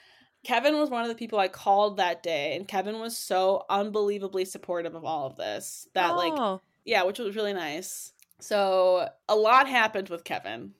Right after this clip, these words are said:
Speaker 1: and Kevin was, like, the bulk of my delusions.
Speaker 2: Right.
Speaker 1: And I thought I was gonna get married to Kevin. I thought he was proposing to me. I thought he was coming into my house.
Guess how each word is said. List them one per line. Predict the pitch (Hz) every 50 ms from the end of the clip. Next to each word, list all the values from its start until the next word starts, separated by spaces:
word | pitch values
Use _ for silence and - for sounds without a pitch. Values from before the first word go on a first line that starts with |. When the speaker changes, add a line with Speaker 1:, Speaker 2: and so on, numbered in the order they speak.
| _ -
Speaker 1:
and | 202 196 196 190 185 185 185 180 180 180 180 185
Kevin | - 233 220 208 226 233
was, | 226 233 233
like, | 214 202 -
the | 202
bulk | 196 _ - 180 180 180 180 -
of | 190 185
my | 190 175 170 165
delusions. | 170 165 160 160 160 156 170 170 185 180 185 202 220 240 240 - - - - - - _ _ -
Speaker 2:
Right. | 220 202 180 170 185 -
Speaker 1:
And | 190 185 185 185 160 - -
I | 190 185
thought | 185 190 180 175 170 - - -
I | - 175 170
was | 156 165
gonna | 185 175 170
get | 165 -
married | 160 185 190 202 202 196 202 196
to | - 196
Kevin. | - 196 190 190 190
I | 185
thought | 185 175
he | 156
was | 170 -
proposing | - _ - - 196 196 196 202 190
to | 190 - 190
me. | 180 185 185 180 170
I | 175
thought | 175 165 170
he | 196 170
was | 160 -
coming | - - 170 170 165
into | 156 156 -
my | 160 147
house. | 156 - - 202 196 196 190 185 180 190 - - - - - - -